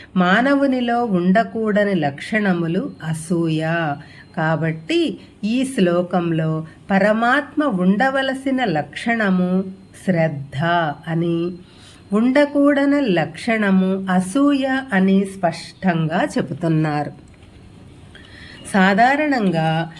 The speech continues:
మనుషులు నాలుగు పనులు చేస్తుంటారు. ఆహారం తినటం, నిద్రపోవటం, పురుషుడు స్త్రీతో, స్త్రీ పురుషునితో సుఖం అనుభవించటం,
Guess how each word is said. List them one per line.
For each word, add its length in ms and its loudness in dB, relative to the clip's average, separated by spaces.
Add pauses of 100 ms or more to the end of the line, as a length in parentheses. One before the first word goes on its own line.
(200)
మనుషులు 760 2
నాలుగు 560 2
పనులు 420 0 (120)
చేస్తుంటారు. 800 -4 (460)
ఆహారం 640 -2
తినటం, 580 -4 (120)
నిద్రపోవటం, 1040 -2 (1160)
పురుషుడు 640 -2
స్త్రీతో, 720 -4
స్త్రీ 400 -4
పురుషునితో 840 -2
సుఖం 560 -4
అనుభవించటం, 960 -4